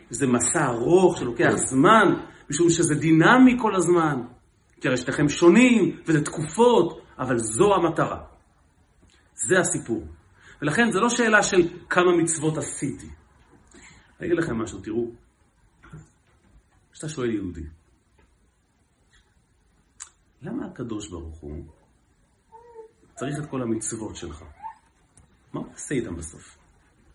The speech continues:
וחוץ מזה, הרי בשבילו הכל זה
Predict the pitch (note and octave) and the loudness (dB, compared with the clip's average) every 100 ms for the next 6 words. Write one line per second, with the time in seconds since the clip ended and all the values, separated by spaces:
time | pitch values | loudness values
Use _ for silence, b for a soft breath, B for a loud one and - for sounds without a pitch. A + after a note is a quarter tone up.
0 | _ _ D3 A3 G#3+ G3 E3 D#3 D#3 - | _ _ -12 -8 -6 -2 -2 -2 -6 -12
1 | _ _ _ _ - C#3 D#3 D3+ D#3 E3 | _ _ _ _ -14 -6 -4 -2 -2 -2
2 | D#3 D#3+ D#3 | -2 -4 -4